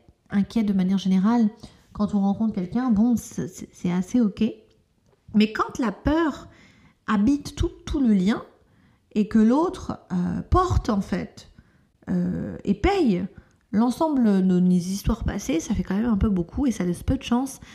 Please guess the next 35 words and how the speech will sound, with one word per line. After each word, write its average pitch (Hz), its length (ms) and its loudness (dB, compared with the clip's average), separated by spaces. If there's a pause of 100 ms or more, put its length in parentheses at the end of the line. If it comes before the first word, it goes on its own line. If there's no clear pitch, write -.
(260)
à 208 80 2
ce - 80 -4
que 214 80 2
la 180 100 2
relation 180 360 0
soit 170 180 -2
saine. 175 420 -2 (580)
Et 208 60 2
donc 285 220 0
je 233 80 4
pense 339 240 0
que - 100 -6
c'est - 240 -10
important 262 400 -2
d'être 233 280 -2
conscient 269 640 -4
que 185 280 -2 (800)
quand 311 180 0
je 269 80 0
rencontre 226 440 2
quelqu'un, 220 460 -2 (720)
eh 208 60 0
bien, 269 340 -2 (540)
c'est 302 440 -2
une 262 80 2
nouvelle 269 260 0
page 302 200 -2
qui 254 140 -6
se - 60 -16
tourne 277 280 -2
en 208 60 2
fait, 202 240 -4
et 208 60 2
j'ai 202 140 2
peux 320 440 2